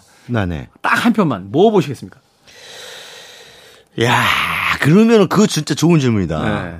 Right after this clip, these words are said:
Speaker 1: 그건 이제 고민되는
Speaker 2: 그렇죠.
Speaker 1: 거네요.
Speaker 2: 그건 이제 고민해볼
Speaker 1: 네.
Speaker 2: 수 있잖아요, 그거는.
Speaker 1: 그러면 죽을 때까지 그 영화만 봐야 되는 거죠.
Speaker 2: 그러니까.
Speaker 1: 반복해서.
Speaker 2: 반복해서 계속 그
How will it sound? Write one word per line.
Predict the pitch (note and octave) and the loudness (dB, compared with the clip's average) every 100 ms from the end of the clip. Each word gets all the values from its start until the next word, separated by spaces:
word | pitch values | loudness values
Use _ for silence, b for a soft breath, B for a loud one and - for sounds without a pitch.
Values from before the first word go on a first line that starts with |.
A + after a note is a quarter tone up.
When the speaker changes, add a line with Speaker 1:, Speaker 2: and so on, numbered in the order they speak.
| E2 | -2
Speaker 1:
그건 | E3+ | 0
이제 | D#3+ C#3+ | 0 -2
고민되는 | - A#2+ D3+ C3+ G2+ F#2 D#2+ D2 B1 A1+ | -2 0 2 2 -2 -2 -6 -8 -12 -14
Speaker 2:
그렇죠. | - - C3+ | -8 -6 -6
Speaker 1:
거네요. | |
Speaker 2:
그건 | - C4 | -2 0
이제 | F#3+ | 2
고민해볼 | - F#3 F#3 D#3 | 2 2 2 0
Speaker 1:
네. | D3+ | -2
Speaker 2:
수 | |
있잖아요, | D3 B2 G#2 G2 | -4 -4 -8 -8
그거는. | - G#2 F#2 | -8 -10 -4
Speaker 1:
그러면 | G#3 C4 B3 | 2 4 4
죽을 | F#3+ G3+ | 0 -2
때까지 | - G3+ - | 0 0 0
그 | D3 | 4
영화만 | F#3+ A3+ F3+ | 4 4 2
봐야 | A#2+ | 0
되는 | F2+ E2+ | -2 -6
거죠. | D2 G3+ | -4 -2
Speaker 2:
그러니까. | D#3+ - F#2+ - | -2 -2 -10 -8
Speaker 1:
반복해서. | - C3+ D#3+ D#3 - E2+ D#2 | -2 0 2 0 -2 -4 -2
Speaker 2:
반복해서 | A#3+ G3 C#3+ | -2 -2 -2
계속 | - B3 C4+ C#4+ C#4 | -4 -4 0 2 2
그 | F#3 | 0